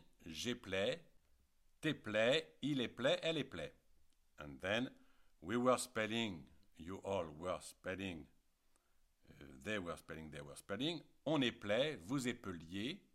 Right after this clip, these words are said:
ils éplaient, elles éplaient. Let's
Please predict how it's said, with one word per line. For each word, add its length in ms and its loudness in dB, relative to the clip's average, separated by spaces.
ils 200 0
éplaient, 420 2
elles 140 -4
éplaient. 320 -10
Let's 240 -16